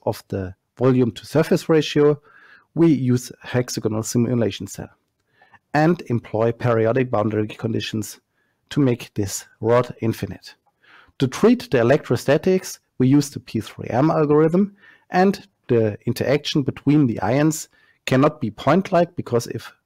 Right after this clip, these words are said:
particles would overlap, then we would have infinite energies. That's why we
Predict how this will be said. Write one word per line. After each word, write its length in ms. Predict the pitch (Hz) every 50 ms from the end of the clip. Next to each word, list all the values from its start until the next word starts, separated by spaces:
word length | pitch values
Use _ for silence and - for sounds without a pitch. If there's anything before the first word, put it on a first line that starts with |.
| _ _ _ _ _ _ _ _ _ _
particles 540 | - 135 135 139 131 - 131 117 - - -
would 100 | - -
overlap, 540 | - 160 160 156 160 151 147 147 143 - - 139
then 240 | 127 120 123 120 120
we 100 | 120 113
would 120 | 104 101 -
have 340 | - 107 104 - - - _ _ _ _
infinite 480 | 127 131 131 117 - 143 120 113 - - -
energies. 560 | 110 110 113 110 107 - - - - - - _ _ _ - - - - _ _ _
That's 220 | - 165 180 - -
why 260 | 165 147 147 151 147
we 340 | 135 123 117 107 104 104